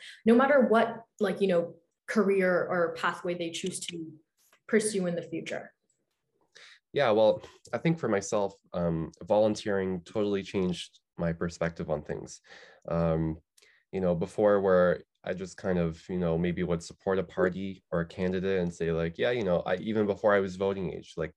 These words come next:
Speaker 2: "Yeah, if I was a voting age, I would vote for them probably." Um, you know, actually being able to volunteer, um, with the candidate, with the party, with, you know, for a cause in general, um,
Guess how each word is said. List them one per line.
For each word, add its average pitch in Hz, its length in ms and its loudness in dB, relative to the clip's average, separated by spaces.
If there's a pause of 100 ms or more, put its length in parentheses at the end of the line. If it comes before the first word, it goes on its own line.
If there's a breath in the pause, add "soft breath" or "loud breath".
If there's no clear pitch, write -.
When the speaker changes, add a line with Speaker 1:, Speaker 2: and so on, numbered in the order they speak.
(120)
Speaker 2:
"Yeah, 98 280 2 (220)
if - 140 -6
I 104 140 2
was 101 240 0
a 95 40 -2
voting 90 300 -2
age, 95 220 -2
I 95 80 4
would 101 180 0
vote 87 240 0
for 95 120 -6
them 87 180 -4
probably." 85 520 -4 (540 loud breath)
Um, 87 540 2
you 101 80 -4
know, 98 100 2
actually 107 320 -2
being 117 200 -2
able 104 160 -2
to 101 100 -10
volunteer, 90 640 -2 (460 soft breath)
um, 80 460 -4 (600)
with 92 160 -4
the 101 80 -8
candidate, 90 400 0
with 90 140 -2
the 92 60 -6
party, 87 340 -2
with, 90 180 -2 (300)
you 90 80 -6
know, 90 240 -2
for 92 160 0
a 87 40 0
cause 98 440 -2
in 90 140 0
general, 87 540 -2 (460 soft breath)
um, 85 460 0